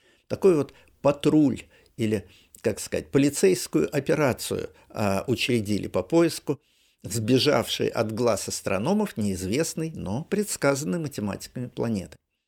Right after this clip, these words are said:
Пока собирались, пока учреждали, а электронной почты в те годы не было, обычная почта ходила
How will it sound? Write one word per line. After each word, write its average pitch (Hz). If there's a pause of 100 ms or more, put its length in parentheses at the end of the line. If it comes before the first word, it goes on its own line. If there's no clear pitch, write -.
(540)
Пока 190
собирались, 170
пока 135
учреждали, 147
а 131
электронной 143
почты 101
в -
те 107
годы 101
не 214
было, 180
обычная 131
почта -
ходила 98